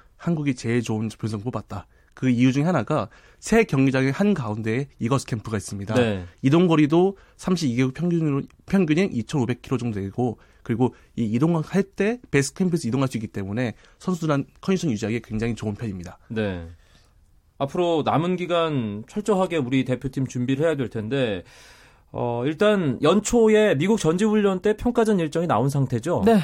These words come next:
Speaker 3: 뭐 향후 일정을 간단하게 정리를 해드리면요. 내년 일월 십삼 일에 국내파와 이제 뭐 J리그 선수들 위주로 소집을 합니다. 그래서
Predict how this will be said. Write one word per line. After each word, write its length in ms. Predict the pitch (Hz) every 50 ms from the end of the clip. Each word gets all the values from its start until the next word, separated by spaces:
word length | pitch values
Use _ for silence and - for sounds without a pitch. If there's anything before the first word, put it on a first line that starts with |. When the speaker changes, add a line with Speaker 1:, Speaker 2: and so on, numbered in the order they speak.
| 139
Speaker 3:
뭐 120 | - 180 175
향후 260 | 180 247 247 262 247
일정을 320 | 240 226 - 240 233 226
간단하게 460 | 220 175 156 160 190 196 196 196 185 165
정리를 320 | 135 131 147 156 156 160
해드리면요. 680 | 190 233 214 247 214 190 147 123 120 139 170 160 139 - - - - _ _ -
내년 340 | 139 151 170 202 226 220
일월 220 | 208 214 220 233 226
십삼 480 | - - 220 - - - 247 240 226 220
일에 200 | 214 214 233 233
국내파와 920 | - - - 160 170 185 190 196 196 185 - - - 185 185 196 196 196
이제 160 | 175 151 143
뭐 120 | 143 131 123
J리그 440 | - 135 139 147 156 156 147 151 143
선수들 460 | 151 151 147 143 139 - 139 117 120
위주로 360 | 120 113 139 135 147 180 196 -
소집을 320 | - 202 165 190 170 175
합니다. 420 | - 240 226 202 151 113 117 104 - _ _ _ _
그래서 380 | - 139 131 123 156 196 208